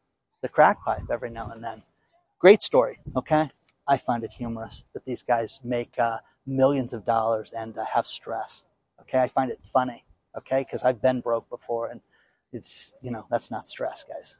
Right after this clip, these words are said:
Anyways, final story, and this is for you guys. Where have we heard this before? Bank of America just got fined two hundred and fifty million dollars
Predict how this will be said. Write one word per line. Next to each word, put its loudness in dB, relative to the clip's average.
Anyways, -2
final 10
story, 2
and 0
this -2
is -10
for -4
you 0
guys. -4
Where 4
have 2
we -2
heard 0
this -10
before? -6
Bank 4
of 0
America 4
just 0
got 6
fined 2
two 2
hundred 0
and -2
fifty 0
million 4
dollars 4